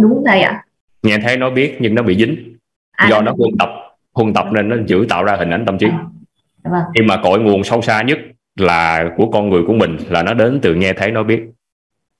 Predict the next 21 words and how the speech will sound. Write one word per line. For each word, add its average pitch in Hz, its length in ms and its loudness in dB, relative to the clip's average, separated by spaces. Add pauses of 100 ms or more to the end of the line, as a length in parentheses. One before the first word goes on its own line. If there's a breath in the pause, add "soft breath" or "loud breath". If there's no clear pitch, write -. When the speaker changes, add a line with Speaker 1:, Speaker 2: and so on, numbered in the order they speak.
(100)
Speaker 1:
Dạ 165 180 -4
vâng. 165 140 0 (320)
Speaker 2:
Tánh - 240 -2
chân 98 180 -2
thật 90 220 -6
của 107 60 -2
mình, 87 260 -2
cái 123 120 2
sự 90 280 0
chân 95 160 0
thật 85 160 -2
sâu 101 260 -2
nhất 143 180 2
bên 95 120 -2
trong 92 180 -2
con 92 220 -2
người 82 160 2
của 87 60 0
mình 82 420 0
theo, 90 340 0
à, 87 240 -2